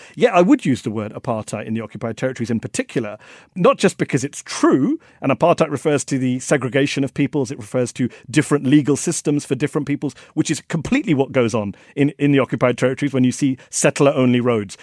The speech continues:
when you see Israeli settlers treated under the civilian justice system inside of Israel, whereas Palestinians are treated by the Israeli military justice system. And there's many pieces of evidence,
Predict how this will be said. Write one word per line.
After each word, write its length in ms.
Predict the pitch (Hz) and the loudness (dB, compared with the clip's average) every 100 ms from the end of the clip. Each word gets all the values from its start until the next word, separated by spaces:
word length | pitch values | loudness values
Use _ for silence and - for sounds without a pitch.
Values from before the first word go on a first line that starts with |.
| - | -8
when 160 | 127 139 | 0 2
you 80 | 131 | 2
see 200 | 156 151 | 0 0
Israeli 420 | 127 123 143 147 | 0 2 2 2
settlers 360 | - 147 131 | 0 0 -4
treated 380 | - 156 143 120 - - | -2 -2 -2 -6 -8 -8
under 220 | 123 135 127 | 0 2 2
the 120 | 127 | 0
civilian 560 | - 127 165 151 131 | -2 0 2 4 4
justice 320 | 131 139 - - | 2 0 -4 -6
system 280 | 127 135 123 | -4 -2 0
inside 100 | 131 123 | 0 0
of 60 | |
Israel, 340 | 170 139 131 - - | -2 0 -2 -4 -4
whereas 160 | 127 - | -4 -2
Palestinians 560 | 139 135 - 131 117 | -2 -2 2 2 2
are 40 | 113 | -2
treated 280 | 139 123 | -2 -2
by 140 | 117 120 | -2 -2
the 120 | 139 | -2
Israeli 480 | 131 113 135 123 113 - - | -4 -2 0 0 -4 -10 -2
military 440 | 123 120 - 123 107 | -2 -2 -6 -8 -4
justice 340 | 123 - 120 | -4 -4 -8
system. 240 | 123 120 - - | -8 -10 -10 -6
And 140 | 156 | 0
there's 160 | 165 139 | 0 0
many 360 | 156 165 208 202 | -2 0 2 2
pieces 280 | - 156 143 | 0 -2 -2
of 120 | 123 | 0
evidence, 480 | 127 110 110 - | 0 0 -4 -14